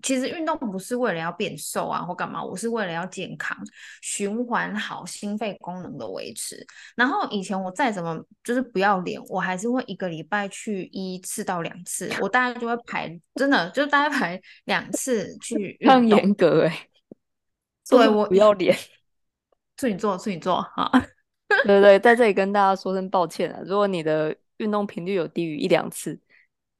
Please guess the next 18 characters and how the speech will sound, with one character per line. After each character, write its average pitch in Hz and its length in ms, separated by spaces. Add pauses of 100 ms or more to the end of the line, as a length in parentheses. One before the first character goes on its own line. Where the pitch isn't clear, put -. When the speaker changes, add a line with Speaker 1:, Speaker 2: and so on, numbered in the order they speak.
Speaker 2:
之 170 140
类 165 200
的， 107 120 (120)
呃， - 80 (120)
像 220 200
我 180 120
就 - 160
是 165 260
啦， - 120
齁。 147 280
Speaker 1:
<laughs> - 60 (3000)
对， 427 240
我 - 120 (640)
那 427 160
时 415 60
候 359 200 (140)
就 302 80
是 311 80